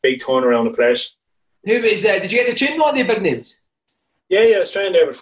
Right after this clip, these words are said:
Speaker 1: first few weeks. Like, there was, they, they, they all took a couple, a month or two before they're gone, you know. But there's still a lot there. Like, Stephen Carr stayed there. There was, like, Chris Burke was there. He's probably one of the best players I've ever played. Bucky, how he never got a move after that season.
Speaker 2: He was flying there, wasn't he? Uh-huh.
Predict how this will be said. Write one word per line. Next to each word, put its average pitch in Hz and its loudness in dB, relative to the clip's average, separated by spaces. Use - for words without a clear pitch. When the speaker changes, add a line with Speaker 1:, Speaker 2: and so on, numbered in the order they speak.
Speaker 1:
first 143 -2
few 139 -2
weeks. 151 2
Like, 214 -2
there 165 -4
was, 160 -4
they, 202 0
they, 233 0
they 196 0
all 214 2
took - -12
a 139 -18
couple, - -6
a 135 -4
month 139 -2
or 135 -4
two 131 0
before 127 -4
they're 117 0
gone, 123 -4
you 123 -6
know. 127 2
But 127 -8
there's - -2
still - 4
a - 2
lot 123 -2
there. 135 2
Like, 120 0
Stephen 147 -2
Carr 127 0
stayed 127 2
there. 123 0
There 123 -2
was, - -12
like, 123 -4
Chris - 0
Burke 135 0
was 123 -10
there. 120 4
He's 143 0
probably 113 0
one 113 -2
of 110 -4
the 113 2
best 113 -6
players 113 2
I've 110 0
ever 107 -2
played. 117 0
Bucky, 120 -2
how 135 2
he 127 -2
never 127 2
got 113 0
a 117 -2
move 120 2
after 113 0
that 117 2
season. 113 -2
Speaker 2:
He 165 0
was 180 0
flying 185 -2
there, 170 0
wasn't 185 0
he? 156 0
Uh-huh. 156 -2